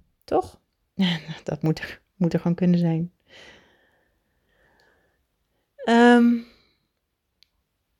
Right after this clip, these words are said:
even kijken, wat wilde ik verder nog met deze aflevering? Ik had natuurlijk een commitment gemaakt met mezelf om drie keer in de week een aflevering op te nemen.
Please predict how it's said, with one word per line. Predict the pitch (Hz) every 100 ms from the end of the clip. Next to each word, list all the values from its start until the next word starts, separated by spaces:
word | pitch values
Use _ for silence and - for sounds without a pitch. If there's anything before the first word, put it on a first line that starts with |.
| _ _ _ _ _ _ _ _ _ _ _ _ _ _ _ 139 _ _ _ _ _ _ _ _ _ _ -
even | - 190 185 180
kijken, | 185 196 226 196 170
wat | 170
wilde | 175 202
ik | 175
verder | - 208 220
nog | 208 185
met | 180
deze | 170 170 -
aflevering? | 165 160 170 156 160 165 151
Ik | 151
had | 202
natuurlijk | 202 202 185
een | 175
commitment | 180 196 208 190
gemaakt | - 180 170 175
met |
mezelf | 160 165 160 160 160
om | 170
drie | 175
keer | 196 180
in | 165
de | 160
week | 160 165
een | 170
aflevering | 165 180 165 160 160 151
op | 165 -
te | 160
nemen. | 151 147 147 180 220